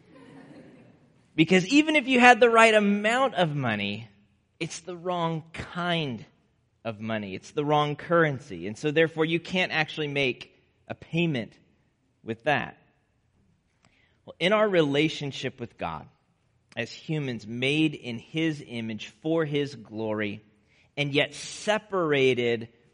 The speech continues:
from him by our sin and guilty of high treason against his throne,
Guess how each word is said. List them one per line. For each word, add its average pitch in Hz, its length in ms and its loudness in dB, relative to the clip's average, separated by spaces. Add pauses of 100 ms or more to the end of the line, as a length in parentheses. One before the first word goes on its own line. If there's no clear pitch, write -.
(180)
from 190 300 2
him 123 400 -4
by 160 400 2
our 135 340 0
sin 117 880 -6 (800)
and 127 300 -6
guilty 156 480 0
of 127 100 2
high 143 220 0
treason 156 560 -4
against 127 420 -6
his 110 200 -12
throne, 117 680 -6